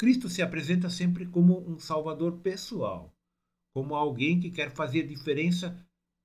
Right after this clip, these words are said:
na minha vida. Então, essa é a primeira e principal questão a ser respondida.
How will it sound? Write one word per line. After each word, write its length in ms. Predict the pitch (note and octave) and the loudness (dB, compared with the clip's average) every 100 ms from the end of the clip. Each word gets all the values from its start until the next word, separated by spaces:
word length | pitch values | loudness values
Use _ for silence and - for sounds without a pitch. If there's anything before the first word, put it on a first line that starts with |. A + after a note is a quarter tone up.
| _ - | _ -2
na 140 | B2+ | 0
minha 340 | G#2+ C3+ C#4 G3+ | 4 6 6 4
vida. 460 | G#2 F#2+ F2 - _ _ _ - | -2 -8 -12 -18 _ _ _ -8
Então, 300 | F3 C4+ G#3+ | 0 4 8
essa 320 | F3 F3+ E3+ | 8 8 4
é 120 | D#3+ | 4
a 60 | D#3+ | 2
primeira 720 | D3+ B2+ C#3 G3 F3 G#2 - _ _ _ _ _ | 2 6 8 8 4 0 -6 _ _ _ _ _
e 120 | D3 C#3 | -4 4
principal 1000 | F3 F#3 F3+ C3+ - C#3+ G3 F3 G2 - _ _ - | 8 8 6 0 4 6 6 6 0 -8 _ _ -2
questão 400 | F#3+ F3+ G3+ A3+ | -2 0 0 0
a 60 | A3+ | 0
ser 220 | F3+ D3 | 2 2
respondida. 760 | C3 B2+ B2 G#2+ A#2 G#2+ F2+ | 0 -2 -2 -2 -4 -4 -6